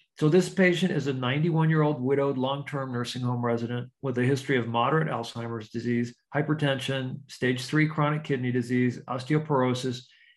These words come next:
and chronic rate-controlled atrial fibrillation. Uh, she's on warfarin, metoprolol, lisinopril,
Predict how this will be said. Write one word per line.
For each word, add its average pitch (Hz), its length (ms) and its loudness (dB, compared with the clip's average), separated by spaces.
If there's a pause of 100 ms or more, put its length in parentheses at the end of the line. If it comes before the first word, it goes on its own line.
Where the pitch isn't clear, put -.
(140)
and 127 160 -4
chronic 151 480 2
rate-controlled 127 680 -2
atrial 117 320 -4
fibrillation. 110 760 -6 (480)
Uh, 120 220 0
she's 131 260 2
on 135 220 2
warfarin, 160 680 0
metoprolol, 143 920 2 (140)
lisinopril, 135 880 0